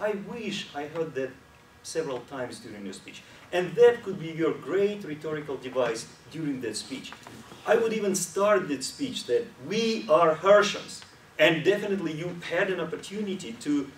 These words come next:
repeat this several times, embed it in your speech. And I, I'm sure entire audience would be, would love to finish with, uh, saying that all together, "We are Herschels," and that would create amazing power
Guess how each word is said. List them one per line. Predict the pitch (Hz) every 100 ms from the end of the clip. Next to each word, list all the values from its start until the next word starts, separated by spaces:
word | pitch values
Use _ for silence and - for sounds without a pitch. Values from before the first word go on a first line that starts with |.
| -
repeat | 139 156 - 208 202
this | 151 147
several | - 151 131
times, | 131 208 226 202 175
embed | 170 151 160 151
it | 143
in | 135
your | 135
speech. | 127 127 113 - - -
And | 156 165 - - - - -
I, | 151 165 165
I'm | 170
sure | 180 180
entire | 165 170 156 -
audience | 170 151 135 127
would | 131 135
be, | 135 131 135 - -
would | 151 -
love | 131 170 - -
to | 190
finish | - 147 123 113 113 - - -
with, | 131 131 - -
uh, | 120 120 117 110 -
saying | - 214 214 208 180
that | 147 127 147
all | 151 151
together, | 151 135 110 90 92 147
"We | 202 196 175
are | 151 160
Herschels," | 131 156 175 156 107 98 - -
and | 147 151
that | 175 151
would | 120 -
create | 123 120 110
amazing | 117 120 110 107
power | 101 107 95